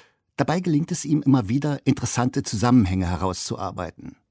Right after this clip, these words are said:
Zum Beispiel zwischen dem oktroyierten Antifaschismus in der D D R und der starken Präsenz der A F D in den neuen Bundesländern. Max Schollecks Gegenwartsbewältigung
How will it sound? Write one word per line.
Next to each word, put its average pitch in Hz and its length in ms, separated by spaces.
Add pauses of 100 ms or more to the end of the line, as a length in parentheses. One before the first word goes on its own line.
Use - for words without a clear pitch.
(140)
Zum - 160
Beispiel 139 400
zwischen 120 320
dem 104 280
oktroyierten 127 760
Antifaschismus 139 920
in 123 100
der 107 120
D 107 120
D 101 120
R 123 320 (380)
und - 140
der 123 60
starken 139 420
Präsenz 110 480
der - 160
A 101 120
F - 180
D 117 240
in 110 100
den 110 120
neuen 107 220
Bundesländern. - 840 (960)
Max - 340
Schollecks - 600
Gegenwartsbewältigung 135 1120